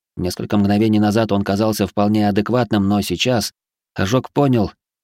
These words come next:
договориться не получится. Столетия власти над жизнью и смертью в этом стальном мирке сделали Длань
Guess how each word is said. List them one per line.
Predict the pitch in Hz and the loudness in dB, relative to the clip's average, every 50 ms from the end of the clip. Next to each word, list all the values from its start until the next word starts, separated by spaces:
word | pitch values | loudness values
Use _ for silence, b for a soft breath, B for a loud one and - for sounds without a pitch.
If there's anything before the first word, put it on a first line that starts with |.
| - - | -16 -10
договориться | 113 120 117 113 131 127 117 120 117 - 117 | -6 -6 -4 -2 -2 -2 -2 -2 -2 -2 -2
не | 113 110 | -2 0
получится. | - 120 120 120 107 - 82 - - 76 67 - _ _ _ _ _ _ _ _ _ _ | 0 0 0 0 0 -2 -4 -6 -6 -8 -8 -10 _ _ _ _ _ _ _ _ _ _
Столетия | - - - - 101 104 110 104 104 - 107 101 95 | -16 -8 -4 0 0 2 2 0 0 0 -2 0 0
власти | 92 101 110 107 104 - - 104 | 0 0 0 0 -2 -2 -2 0
над | 101 98 92 90 | 0 0 -2 -2
жизнью | 90 95 110 113 101 104 101 98 95 | -2 0 0 0 0 0 0 0 0
и | 90 | -2
смертью | - 107 110 113 107 101 - 107 98 90 | -2 -2 0 -2 -2 0 0 0 0 2
в | |
этом | 104 101 101 101 95 | 0 0 0 -2 -4
стальном | 90 - 92 90 95 101 107 107 101 | -4 -4 -4 -2 0 0 2 2 2
мирке | 101 98 98 92 - - 117 117 | 2 2 0 -2 -2 0 0 0
сделали | 104 90 90 110 110 107 104 101 | 0 0 -2 0 0 2 2 0
Длань | 98 95 98 101 110 123 120 107 98 | 0 0 2 2 2 2 2 0 -2